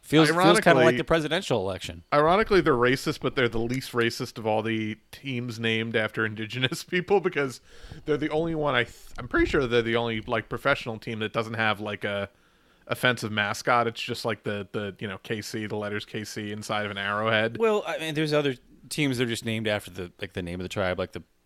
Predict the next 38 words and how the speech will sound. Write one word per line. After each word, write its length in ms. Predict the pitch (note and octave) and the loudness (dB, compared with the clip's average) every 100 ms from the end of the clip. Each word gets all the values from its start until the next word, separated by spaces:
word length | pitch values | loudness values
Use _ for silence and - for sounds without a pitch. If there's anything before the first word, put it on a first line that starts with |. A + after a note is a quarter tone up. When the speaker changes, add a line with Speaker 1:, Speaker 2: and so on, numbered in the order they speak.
| - D#2 | -20 -14
Speaker 1:
Blackhawks, 720 | F2 E2 - F2 F2+ - - | -10 -8 -6 -6 -4 -6 -6
right? 300 | - F#2 F2+ | -6 -6 0
Speaker 2:
Right, 180 | C3+ A#2+ | 4 4
Speaker 1:
Like 120 | F#2 | 2
Speaker 2:
right. 100 | G2+ F#2+ | -2 -2
Speaker 1:
that. 200 | F#2 C#3+ | -4 -2
Speaker 2:
No, 100 | C#3+ | 2
Blackhawks, 580 | A3+ A3 A2+ A2 G2 | 4 4 4 2 -2
Speaker 1:
But 20 | - | -6
Speaker 2:
yeah. 200 | G2+ G2 _ _ _ _ - | -6 -8 _ _ _ _ -6
Speaker 1:
yeah. 240 | G2+ D#2+ - _ _ - | -6 -6 -10 _ _ -6
Uh, 300 | A2 G2 F2 | -2 0 0
but 160 | - - | -4 -2
yeah, 180 | G#3 - | -2 -2
I 140 | G#2+ | -4
know 180 | F#2 F2 | -4 -4
it's, 220 | F#2 - | -6 -8
it's 180 | - - | -14 -10
not, 300 | G#2+ G2 - - | -6 -6 -8 -14
<laughs> 100 | - | -8
Speaker 2:
It's 140 | D3+ | 4
all 120 | G#3 E3 | 6 8
kind 180 | D#3+ | 8
Speaker 1:
not, 100 | A#2 | 6
Speaker 2:
of 60 | B2 | 4
appropriation, 520 | - B2+ A#2+ A2+ G#2+ | 4 4 6 4 4
Speaker 1:
it's 100 | F#3+ | 6
not 60 | D3 | 6
like 80 | C#3 | 6
Speaker 2:
you 40 | |
Speaker 1:
the 60 | G2+ | 2
Speaker 2:
know. 40 | |
Speaker 1:
Savages 920 | - B2+ A#2 G#2+ G#2+ G#2 G#2 G2+ G2 G2+ | 0 2 2 2 -2 -2 -2 -2 -4 -4
or 60 | |
the 100 | F2+ | -6
Redskins 960 | F2 G2 F#2+ - A2+ F#2 F2 F2+ F2 F2 | -4 -4 -4 -6 -4 -4 -4 -6 -6 -6
or 160 | F2 E2+ | -6 -6
the 220 | E2+ | -6